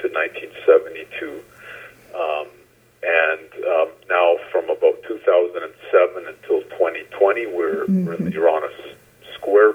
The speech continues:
Speaker 1: Pluto. Uh, Uranus-Pluto alignments, and then he, he went back through history, back as far as the axial age.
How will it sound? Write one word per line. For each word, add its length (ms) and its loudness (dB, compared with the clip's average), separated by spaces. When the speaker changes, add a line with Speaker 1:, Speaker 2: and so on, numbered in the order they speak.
Speaker 1:
Pluto. 320 -6
Uh, 320 2
Uranus-Pluto 640 -2
alignments, 480 0
and 120 -4
then 240 0
he, 120 -12
he 100 -10
went 300 0
back 320 4
through 160 -4
history, 540 0
back 280 4
as 80 4
far 320 4
as 60 -2
the 180 -10
axial 540 -2
age. 460 2